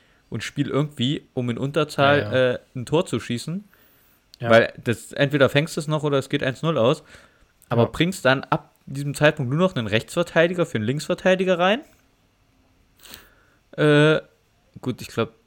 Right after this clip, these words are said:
Speaker 1: der Wechsel war ein Stück vorher. Und einen Innenverteidiger, das war für Chabot, um das auszugleichen.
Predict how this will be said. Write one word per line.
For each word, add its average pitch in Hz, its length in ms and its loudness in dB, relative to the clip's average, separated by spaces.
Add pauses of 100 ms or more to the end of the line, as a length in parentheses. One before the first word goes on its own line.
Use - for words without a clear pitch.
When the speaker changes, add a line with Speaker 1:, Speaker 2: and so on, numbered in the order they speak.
Speaker 1:
der 113 160 -2
Wechsel 110 280 -4
war 104 60 -4
ein 98 80 -6
Stück - 240 -8
vorher. 107 260 0
Und 107 140 -2
einen 120 100 -4
Innenverteidiger, 147 840 0 (380)
das - 140 -16
war 120 140 0
für 120 220 -4
Chabot, 107 400 -2
um 98 100 -8
das 92 120 -10
auszugleichen. 95 640 -8